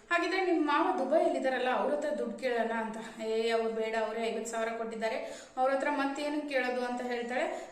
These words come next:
"ಹಾಗಿದ್ರೆ ಒಂದ್ ಕೆಲ್ಸ ಮಾಡ್ತೀನಿ, ನನ್ನ ಹತ್ರ ಒಂದ್ ಐಡಿಯಾ ಇದೆ" ಅಂತ ಹೇಳ್ತಾಳೆ ರೋಹಿಣಿ. "ಏನ್ ಐಡಿಯಾ ಇದೆ? ಹದಿನೇಳು ಲಕ್ಷ ರೂಪಾಯಿ ನಿನ್ನ ಹತ್ರ ಇದೆಯಾ?" ಅಂತ ಹೇಳ್ತಾಳೆ. "ಇಲ್ಲ, ನನ್ನ ಹತ್ರ ಇಲ್ಲ, ಅವರು ಗ್ರೀನ್‌ವುಡ್ ಅವರು ನನಗೆ ಕೊಡ್ಬೇಕಿತ್ತಲ್ಲ, so ಅವರು ಫ್ರಾಂಚೈಸಿ ತಗೊಂಡ್ರೆ ನಮ್ಗೆ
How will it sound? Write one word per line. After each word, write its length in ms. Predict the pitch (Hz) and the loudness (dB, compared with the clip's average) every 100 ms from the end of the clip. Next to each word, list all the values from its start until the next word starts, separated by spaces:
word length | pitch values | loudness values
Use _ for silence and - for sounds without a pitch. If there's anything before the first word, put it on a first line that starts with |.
| - | -6
"ಹಾಗಿದ್ರೆ 320 | 269 277 311 | -6 -2 2
ಒಂದ್ 240 | 320 262 247 | 4 2 0
ಕೆಲ್ಸ 240 | 226 349 | 0 2
ಮಾಡ್ತೀನಿ, 360 | 320 302 277 262 | 2 2 0 -2
ನನ್ನ 160 | 233 226 | -2 -4
ಹತ್ರ 140 | 269 | -4
ಒಂದ್ 260 | 269 233 214 | -4 -2 -2
ಐಡಿಯಾ 280 | - 190 | 0 0
ಇದೆ" 220 | - 226 233 | -2 0 -2
ಅಂತ 200 | 226 233 | -2 -2
ಹೇಳ್ತಾಳೆ 640 | 233 220 226 254 294 - | -2 -2 0 0 2 2
ರೋಹಿಣಿ. 500 | 220 254 269 330 - - - - | 2 0 0 -2 -4 -10 -16 -4
"ಏನ್ 240 | 311 - | -2 0
ಐಡಿಯಾ 260 | 330 311 269 | 2 2 2
ಇದೆ? 240 | 247 247 | 2 2
ಹದಿನೇಳು 440 | 208 214 - 349 403 | 2 2 2 2 2
ಲಕ್ಷ 160 | 359 | 0
ರೂಪಾಯಿ 260 | 349 - 294 | -2 -2 -2
ನಿನ್ನ 180 | 254 294 | 0 -2
ಹತ್ರ 160 | 302 | -2
ಇದೆಯಾ?" 380 | 294 226 226 233 | -2 -2 -2 -2
ಅಂತ 160 | 226 226 | -2 -4
ಹೇಳ್ತಾಳೆ. 580 | 226 - 240 302 - - - | -4 -4 -4 -6 -8 -14 -10
"ಇಲ್ಲ, 140 | 247 269 254 | -4 0 0
ನನ್ನ 220 | 233 247 | 0 -2
ಹತ್ರ 160 | 247 | 0
ಇಲ್ಲ, 200 | 254 233 302 359 | 0 0 0 2
ಅವರು 160 | 277 285 | 0 -2
ಗ್ರೀನ್‌ವುಡ್ 480 | 277 262 269 269 240 | -4 -4 -2 -2 0
ಅವರು 440 | 254 254 285 403 | 2 2 0 0
ನನಗೆ 200 | 269 240 | 0 -2
ಕೊಡ್ಬೇಕಿತ್ತಲ್ಲ, 640 | 247 233 269 269 - 226 254 359 - - - - | -2 0 0 0 -2 0 2 2 -2 -8 -10 2
so 60 | |
ಅವರು 300 | 311 302 320 | 4 4 2
ಫ್ರಾಂಚೈಸಿ 500 | 302 277 285 320 320 | 2 0 0 -2 -2
ತಗೊಂಡ್ರೆ 560 | - 269 254 247 294 392 - 233 - | -2 -2 -2 0 2 4 2 0 -4
ನಮ್ಗೆ 340 | 269 269 339 | -4 -2 0